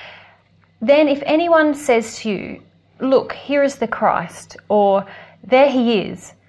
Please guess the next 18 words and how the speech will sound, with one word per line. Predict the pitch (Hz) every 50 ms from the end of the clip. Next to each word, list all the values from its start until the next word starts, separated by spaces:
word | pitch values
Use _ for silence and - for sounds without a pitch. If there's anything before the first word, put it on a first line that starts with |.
| _ _ _ _ _ _ 233
do | 202 254 262
not | 285 277 - 240
believe | 262 226 208 196 185 -
it. | - - - - - - _ _ _ _ _ _ _ _ _ _ _ _
For | _ - 247 226
false | - - 254 285 320 302 -
Christs | - - - 247 214 202 208 220 - - - - - - -
and | 220 220 214
false | - - 233 240 262 - -
prophets | - - - 202 196 - - - - - - - -
will | 214 208 208
arise | 208 196 196 202 202 190 170 - - 135 131 165 - -
and | 190 196 185
perform | - 202 - - - 220 214 214 208
great | - 208 208 233 269 269
signs | - - 240 202 190 185 175 190 180 190
and | 196 185 180
wonders, | 196 196 202 202 190 - - - - - - _